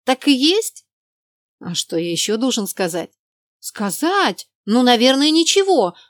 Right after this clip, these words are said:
Может быть, вы что-то должны сделать?" "Что?" Они сказали почти хором и уставились на меня синхронно, практически одинаково приподняв брови.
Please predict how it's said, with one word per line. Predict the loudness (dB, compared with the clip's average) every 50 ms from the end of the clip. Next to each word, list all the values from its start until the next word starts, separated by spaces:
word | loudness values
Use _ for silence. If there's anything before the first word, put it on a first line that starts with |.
| _ -6
Может | -2 0 0 0 0 -2 -2
быть, | 0 0 0 0 0
вы | -2 -2
что-то | -2 0 0 0 0 0 0
должны | 0 0 0 -2 -2 -4 -4 -6 -6
сделать?" | -8 -8 -8 -6 -6 -4 -4 -4 -6 -8 -10 -14 -20 _ _ _ _ _ _ _ _ _ _ _ _ _ _ _ _ _ _
"Что?" | -12 -10 -10 -10 -10 _ 0 2 2 4 4 2 0 -2 -4 -10 _ _ _ _ _ _ _ _ _ _ _ _ _ _
Они | -10 -8 -6 -6 -6
сказали | -6 -6 -4 -4 -2 -4 -4 -4
почти | -4 -6 -6 -6 -6 -6
хором | -6 -4 -2 -2 0 0 0 -2 -4 -6 _ _ _ _ _ _ _ -6
и | -2 -2
уставились | -2 -2 0 0 0 2 2 0 0 -2 -2
на | -2 -2
меня | 0 0 0 0 -2
синхронно, | -2 -4 -8 -6 -6 -6 -4 -4 -4 -4 -4 -4
практически | -6 -6 -8 -8 -8 -8 -8 -8 -8 -10 -8 -6 -4
одинаково | -4 -4 -4 -6 -6 -8 -8 -8 -10 -10 -8
приподняв | -8 -8 -8 -8 -8 -8 -6 -6 -8 -8
брови. | -8 -8 -8 -8 -10 -12 -16